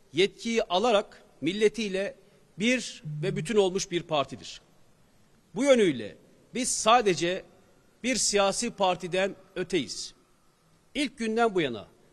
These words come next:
seksen bir ildeyiz. Olmadığımız tek bir ilçe, belde, köy, kasaba, mahalle bulunmamaktadır. Çünkü hiç kimseyi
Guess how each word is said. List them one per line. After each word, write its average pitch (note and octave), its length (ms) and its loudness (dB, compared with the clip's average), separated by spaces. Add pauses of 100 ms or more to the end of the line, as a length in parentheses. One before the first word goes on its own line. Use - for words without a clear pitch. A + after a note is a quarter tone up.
(120)
seksen G#3 560 -2
bir C4 100 0
ildeyiz. B2+ 640 -8 (600)
Olmadığımız A#3+ 920 2 (520)
tek B3 280 4
bir G#3+ 220 -4
ilçe, F3 560 0 (580)
belde, E3 640 2 (400)
köy, F#3+ 400 0 (180)
kasaba, F#3+ 640 0 (340)
mahalle G#3 560 4
bulunmamaktadır. D#3+ 800 -4 (560)
Çünkü A3 560 -2 (440)
hiç C4+ 180 -2
kimseyi F#3 640 -2